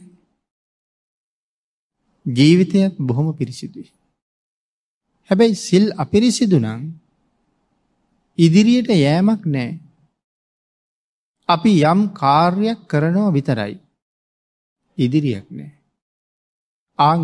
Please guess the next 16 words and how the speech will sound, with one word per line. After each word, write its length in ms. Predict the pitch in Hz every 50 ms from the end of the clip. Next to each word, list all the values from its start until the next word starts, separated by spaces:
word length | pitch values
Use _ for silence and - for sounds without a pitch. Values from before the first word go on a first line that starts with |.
| 139
ඒ 120 | 135 139 135
හින්දා 220 | 143 156 151 147
සඳහන් 420 | 127 139 131 123 120 110 139 139
කළා 380 | 131 - 131 117 117 107 104 101 107 - _ _ _ _ _ _ _ _ _
මේ 300 | 151 147 160 180 196 196 180
සීලය 560 | - - - 175 175 190 214 226 202 143 110 107 104 107 117 147 170 - _ _ _ _ _ _ _ _ _
හරියට 400 | - 151 160 165 190 202 202 -
නිකන් 360 | 190 170 160 160 190 202 202 180 160 - -
පොළොව 360 | - - 143 151 170 170 139 117 104 98
වාගේ 340 | 98 95 98 98 95 113
කියලා. 420 | 113 - - - - 147 151 147 _ _ _ _ _ _ _ _ _ _ _ _ _ _ _ _ _ _ _ _ _ _ _ _ _ _ _ _ _ -
අපි 200 | 156 147 185 180
හැමෝම 480 | 131 123 127 131 135 147 165 170 170 170
මේ 180 | 156 147 147 143
පිහිටලා 560 | 135 - 131 110 147 147 151 170 160 165 160
ඉන්නේ 420 | 160 160 165 185 202 233 254 254